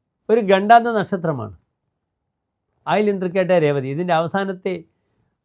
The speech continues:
പതിനാറ് നാഴിക, അല്ലെങ്കിൽ at least മൂന്നേ മുക്കാൽ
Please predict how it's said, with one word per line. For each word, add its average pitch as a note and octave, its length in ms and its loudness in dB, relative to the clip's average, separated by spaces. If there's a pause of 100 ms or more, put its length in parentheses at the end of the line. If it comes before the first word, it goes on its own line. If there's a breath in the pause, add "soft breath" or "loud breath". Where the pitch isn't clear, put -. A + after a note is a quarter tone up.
(160)
പതിനാറ് F#3+ 560 2
നാഴിക, C#3 320 -2
അല്ലെങ്കിൽ D#3+ 240 -6 (100)
at C#3+ 80 -10 (140)
least A#3+ 340 -2 (1500)
മൂന്നേ G#3 300 0
മുക്കാൽ G#3 260 2